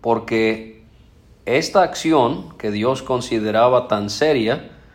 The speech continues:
era porque ponía en riesgo que ese hombre pudiese pro-, procrear hijos. Si ella agarraba sus partes vergonzosas,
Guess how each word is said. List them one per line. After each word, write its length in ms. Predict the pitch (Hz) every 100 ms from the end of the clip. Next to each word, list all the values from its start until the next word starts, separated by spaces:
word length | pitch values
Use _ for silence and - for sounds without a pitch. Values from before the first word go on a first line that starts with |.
| _ _ _ - _
era 280 | 117 143 160
porque 280 | 139 120 120
ponía 460 | - 117 113 156 170
en 120 | 143
riesgo 600 | 131 143 165 120 110 107
que 140 | 113
ese 220 | 123 131 127
hombre 340 | 139 139 120
pudiese 580 | - 110 110 123 180 139
pro-, 480 | - 117 113 - -
procrear 600 | 110 107 - 107 139 -
hijos. 500 | - 110 - - - _ _ _ _ - - _ - - - - -
Si 340 | - 107 107
ella 540 | 135 147 165 165 - - - _ - _ -
agarraba 760 | 113 110 113 113 135 151 113
sus 220 | - 110
partes 480 | - 135 147 143 127
vergonzosas, 1000 | 117 110 110 107 147 151 104 113 -